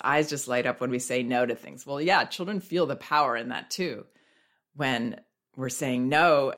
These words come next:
there's something really scary, powerful, uncomfortable for them about, "I'm gonna do it anyway." So he's doing that. He's getting caught up in it. She said, "Last night after dinner, he climbed up on the table and just stood there.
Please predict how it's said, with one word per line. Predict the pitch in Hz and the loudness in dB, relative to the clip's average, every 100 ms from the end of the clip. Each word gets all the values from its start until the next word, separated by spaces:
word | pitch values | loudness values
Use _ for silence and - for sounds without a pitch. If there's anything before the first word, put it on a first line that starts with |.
| - | -2
there's | 123 127 | -2 0
something | - - 160 - 160 | -6 -4 -2 0 0
really | 143 151 151 | 2 2 2
scary, | - - 165 160 151 135 | -2 -2 -2 0 0 -2
powerful, | - 143 143 143 - 135 127 123 123 - _ _ | -4 2 4 4 0 -4 -2 -2 -4 -14 _ _
uncomfortable | 131 127 - 185 247 156 90 131 | -2 -2 2 2 2 -4 -4 -6
for | 123 | -8
them | 107 110 113 - - | -6 -4 -6 -10 -14
about, | 123 127 120 117 - _ _ _ _ 127 | -6 0 0 0 -4 _ _ _ _ -6
"I'm | 127 127 135 | -2 -2 -2
gonna | 139 147 | -2 0
do | 156 170 | 4 6
it | |
anyway." | 202 240 185 131 110 - _ _ _ _ _ _ _ | 8 6 6 2 -2 -8 _ _ _ _ _ _ _
So | - - 156 143 | -6 0 4 4
he's | 135 170 147 | 2 -2 -4
doing | - 156 156 113 | 0 2 4 2
that. | 104 104 | -4 -4
He's | 135 127 | -6 -4
getting | - 175 175 | 2 2 2
caught | - 160 147 | 0 0 2
up | 127 - | 0 -4
in | 101 | -12
it. | 64 - _ _ _ _ _ _ _ _ 123 | -12 -16 _ _ _ _ _ _ _ _ -8
She | - | -6
said, | 127 123 120 143 | -4 -4 -6 2
"Last | 165 170 180 | 4 4 0
night | 175 | 0
after | 170 170 | 0 0
dinner, | 156 151 | 2 2
he | 156 139 | 2 -2
climbed | - 151 170 | -2 -2 0
up | 175 170 | 0 0
on | 170 | -2
the | |
table | 160 165 143 139 | -2 -4 -4 -4
and | 120 139 | -6 -4
just | 135 131 | -4 -4
stood | - 151 131 - | -6 -6 -6 -6
there. | 92 - | -8 -8